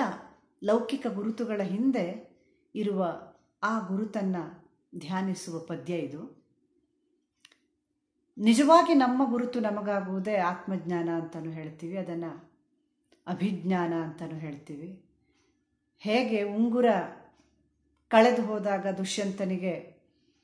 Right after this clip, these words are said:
ಶಾಕುಂತಲೆಯ ನೆನಪು ಆಗದೆ ಆತ ವಿಸ್ಮೃತಿಗೆ ಒಳಗಾಗಿದ್ದ, ಆ ಒಂದು ಉಂಗುರದಿಂದ ಥಟ್ಟನೆ ಅವನ ಸ್ಮೃತಿ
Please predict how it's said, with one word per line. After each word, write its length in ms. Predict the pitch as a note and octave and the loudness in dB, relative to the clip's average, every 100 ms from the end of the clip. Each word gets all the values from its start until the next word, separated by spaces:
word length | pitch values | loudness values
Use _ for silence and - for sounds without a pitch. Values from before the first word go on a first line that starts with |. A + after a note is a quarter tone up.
| _ _ _ _ _ _ | _ _ _ _ _ _
ಶಾಕುಂತಲೆಯ 880 | - A3+ A3 A#3 A3 A3 G3+ G3 F3+ D3+ - - _ _ _ _ _ - | -4 -2 0 2 2 2 2 2 2 -2 -10 -20 _ _ _ _ _ -4
ನೆನಪು 720 | G#3 A3 A3+ - F#3 D3+ - - | 4 6 4 0 -8 -10 -8 -2
ಆಗದೆ 640 | F#3+ G3 F#3 F3 - - | 0 0 0 -2 -4 -10
ಆತ 180 | F3+ F#3 | -10 -6
ವಿಸ್ಮೃತಿಗೆ 680 | F3+ F#3+ - G#3+ A3 F#3+ | -4 -2 -2 -2 -2 -2
ಒಳಗಾಗಿದ್ದ, 640 | F#3+ F3 E3 E3+ E3 E3+ A3 G#3+ | 0 0 0 -2 -2 -6 -2 0
ಆ 140 | G3+ | 0
ಒಂದು 560 | G#3 A3 A3+ A3+ - _ _ A3 | 0 -2 -4 -10 -18 _ _ 2
ಉಂಗುರದಿಂದ 680 | B3 C4 C#4 B3 A3+ A3 A#3+ E3 - - - _ _ _ _ _ _ _ _ _ _ | 6 8 6 6 2 2 2 0 -4 -18 -20 _ _ _ _ _ _ _ _ _ _
ಥಟ್ಟನೆ 500 | D4+ D#4+ - C#4+ C4 | 0 0 2 2 4
ಅವನ 260 | A#3 G#3+ G#3 | 2 0 -2
ಸ್ಮೃತಿ 720 | F#3+ - A3 A3 A3 D#3 - | -6 -6 -4 -2 -4 -4 -10